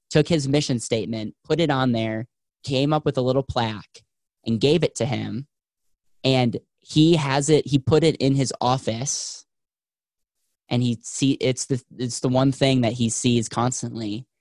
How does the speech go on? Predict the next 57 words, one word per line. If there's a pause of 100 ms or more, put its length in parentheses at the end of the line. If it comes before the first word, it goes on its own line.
(420)
And
again,
it
was
one
of
those
things
where
it's
like
money
wasn't
an,
like, (340)
money
didn't
show
up,
'cause
you
can
spend (260)
less
than
a
hundred
dollars
a
lot
of
different
ways, (240)
but
it
was
a
thought
that
went
into
that. (520)
And
I,
I
went
down
to
the
heart
issue. (440)
And
so
when
that,
when
he